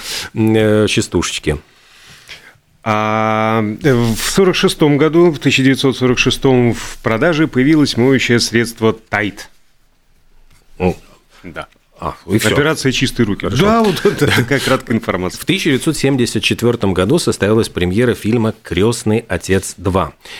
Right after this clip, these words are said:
Speaker 1: Э, когда составляются всякие рейтинги лучших сиквелов, обычно вот он всегда попадает, ну, если не на первое место, то, ну, ну, в тройку лидеров, потому что, э, редкий случай, когда продолжение оказалось, э,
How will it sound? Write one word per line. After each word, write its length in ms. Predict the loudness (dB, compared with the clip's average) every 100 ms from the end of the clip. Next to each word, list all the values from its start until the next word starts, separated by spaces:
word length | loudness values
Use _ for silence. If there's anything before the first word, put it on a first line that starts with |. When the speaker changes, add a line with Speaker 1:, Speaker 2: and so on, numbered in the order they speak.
| -18 -6
Speaker 1:
Э, 180 | -2 -2
когда 300 | 0 0 0
составляются 800 | -2 -4 -2 0 2 0 -2 -4
всякие 400 | -2 -2 0 2
рейтинги 560 | 2 0 0 0 2
лучших 420 | 2 2 0 -4 -2
сиквелов, 580 | -2 0 2 2 0
обычно 420 | 0 0 0 0 0
вот 180 | 0 0
он 240 | 0 0
всегда 500 | -2 -4 0 0 0
попадает, 600 | -2 -2 0 2 0 0
ну, 200 | 0 0
если 280 | 0 -2 2
не 80 | 2
на 160 | 2
первое 260 | 2 0 2
место, 220 | 0 -2
то, 80 | 0
ну, 260 | 2 0 -2
ну, 120 | -4
в 100 | -2
тройку 360 | 0 0 2 2
лидеров, 420 | 2 2 0 -6
потому 280 | -4 -4 -2
что, 220 | -2 -4 -6 -18 -18 -20 -4
э, 260 | 0 2 4
редкий 340 | 2 0 -4
случай, 360 | -2 -2 0 0
когда 680 | 0 2 2 4 2 0 0
продолжение 640 | 0 0 0 2 2 2
оказалось, 800 | 2 0 2 2 2 0 -6 -8 -2
э, 400 | 2 4 2